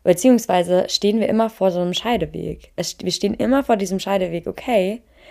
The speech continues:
ähm, gebe ich mich dieser Situation jetzt vollends hin im Sinne von,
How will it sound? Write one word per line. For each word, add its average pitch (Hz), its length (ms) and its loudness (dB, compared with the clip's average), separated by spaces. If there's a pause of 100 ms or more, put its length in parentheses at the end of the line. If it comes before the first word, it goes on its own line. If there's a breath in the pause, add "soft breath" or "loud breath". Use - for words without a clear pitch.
(360 loud breath)
ähm, 180 560 2 (420)
gebe 202 320 0
ich 214 100 -2
mich 214 120 0
dieser 190 220 -2
Situation 190 520 -4
jetzt - 180 -6
vollends 226 600 0
hin 240 200 2
im 196 160 -2
Sinne 202 260 -2
von, 185 500 -6